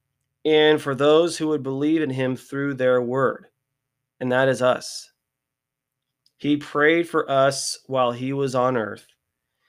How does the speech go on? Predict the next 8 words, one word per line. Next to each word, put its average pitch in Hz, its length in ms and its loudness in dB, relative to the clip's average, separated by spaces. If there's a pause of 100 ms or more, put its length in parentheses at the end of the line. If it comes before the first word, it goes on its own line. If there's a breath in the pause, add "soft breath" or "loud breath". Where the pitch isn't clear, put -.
(120)
He 127 160 -2
also 139 340 4
prayed 135 640 0 (720)
that 123 340 0
we 127 220 -2
would 151 180 0
be 139 160 -2
one. 120 520 -2